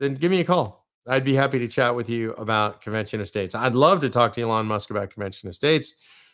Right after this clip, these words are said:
Apparently he now has a place in Austin because the big factory is going up here. So, but whether he would or not, I don't know. He's a disruptor, so maybe he would.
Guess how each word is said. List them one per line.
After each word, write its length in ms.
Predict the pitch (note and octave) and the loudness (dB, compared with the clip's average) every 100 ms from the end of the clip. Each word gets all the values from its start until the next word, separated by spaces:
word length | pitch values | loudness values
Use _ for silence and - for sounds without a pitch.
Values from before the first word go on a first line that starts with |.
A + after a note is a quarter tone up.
| _ - | _ 4
Apparently 300 | D#3 D#3 D3 | 6 8 6
he 40 | |
now 200 | C#3+ C3 | 6 4
has 140 | C3 A2 | 4 2
a 40 | |
place 320 | - C#3 A#2+ | 0 0 2
in 120 | B2 | -2
Austin 680 | A2+ B2+ C#3+ - D3 C#3 A#2+ - A2 | 0 0 2 2 0 0 -6 -12 -10
because 420 | G#2+ A2+ A2 G2 | -2 0 0 0
the 100 | G#2 | -2
big 200 | A2 F2 | -4 0
factory 420 | B2+ B2 - C3 | 0 0 -2 -4
is 100 | A2 | -2
going 220 | B2+ A#2+ | -2 0
up 160 | A#2 - | -2 -2
here. 320 | B2 A#2 G#2+ _ _ _ | -2 -2 -4 _ _ _
So, 540 | - C3 A#2+ A2 G#2 - _ _ _ _ _ | 0 4 6 4 2 -4 _ _ _ _ _
but 260 | C3+ C#3+ C#3 | -2 0 0
whether 240 | C3 C3+ C3 | 0 4 4
he 80 | B2+ | 4
would 180 | D3 | 6
or 100 | D#3 | 6
not, 280 | D3 C#3+ C#3 | 6 4 2
I 140 | - A2 | -2 -2
don't 100 | G2 | -2
know. 220 | F2 F2+ _ - | -6 -12 _ -2
He's 200 | F3 G3 | 0 0
a 60 | |
disruptor, 640 | F3+ G3 F#3+ A3+ - B2 | 0 2 2 2 0 -4
so 160 | C3+ C3+ | -2 -2
maybe 260 | B2+ C3 B2 | -2 -2 -2
he 100 | B2+ | -2
would. 280 | G#2 F2 | 0 -2